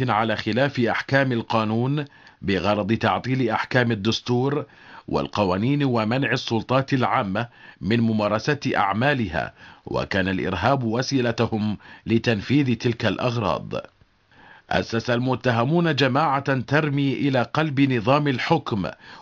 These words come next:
وتغيير النظام الأساسي والاجتماعي للدولة، والترويج لذلك باستعمال وسائل غير مشروعة هي أعمال الحرق والتخريب والإتلاف.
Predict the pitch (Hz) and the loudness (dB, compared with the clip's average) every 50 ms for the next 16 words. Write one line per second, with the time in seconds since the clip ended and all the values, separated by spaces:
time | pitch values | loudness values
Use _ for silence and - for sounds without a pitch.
0 | - - 90 101 98 - - 117 98 92 101 135 160 165 151 143 135 135 127 113 | -6 -2 0 0 0 2 2 0 0 2 2 2 4 4 4 2 2 2 0 2
1 | 95 135 147 156 139 135 123 - - 160 147 - 131 113 - - - 151 147 117 | 4 4 4 4 2 0 -2 -2 -2 -2 -2 0 -2 -2 -2 -2 -4 -2 0 0
2 | 104 101 120 127 - - 117 - - - 123 127 120 107 104 143 160 143 127 117 | 0 2 2 0 0 0 -2 -2 -2 -2 0 0 2 0 0 0 0 0 0 0
3 | 117 101 87 87 143 143 131 98 80 69 - - - - - - - - - - | 0 -2 2 2 4 4 4 2 0 -2 -6 -8 -14 -20 -20 -20 -20 -20 -10 -2
4 | 65 82 85 - - - 117 110 110 113 135 165 180 143 135 160 151 147 135 113 | 0 0 0 0 2 2 2 4 4 4 4 4 2 2 2 2 2 2 4 4
5 | 135 123 95 87 101 131 139 - - - - - - - - 92 92 - - - | 2 2 2 0 -2 -4 -6 -8 -12 -18 -18 -18 -14 -4 -2 -2 -2 -2 0 2
6 | 131 101 98 110 120 120 113 117 113 113 110 - - 170 - 160 151 143 120 117 | 2 2 2 2 0 0 0 0 0 0 -2 0 0 0 0 2 2 2 2 2
7 | 131 151 170 165 160 151 135 127 120 - - 151 160 170 160 135 131 - - 101 | 2 2 4 4 4 2 2 2 0 0 0 2 2 2 2 0 0 -2 -4 -4
8 | 92 80 69 - - - - - - - - 98 104 104 78 98 98 95 107 117 | -4 -4 -6 -8 -10 -14 -18 -20 -12 -4 0 0 2 2 2 2 2 2 2 0
9 | 120 117 117 110 104 - - - 147 170 - 101 - - 135 127 120 110 104 - | 0 0 0 0 0 -2 -2 0 0 0 0 -2 -4 -2 0 0 2 0 0 -2
10 | _ - 120 110 - - 104 127 135 123 101 98 98 92 87 90 - - - - | _ -2 -2 -2 -2 0 0 2 2 2 2 0 0 0 0 0 -2 -4 -8 -4
11 | - 104 110 95 69 - - - - - | -2 0 0 0 0 -2 -6 -12 -16 -18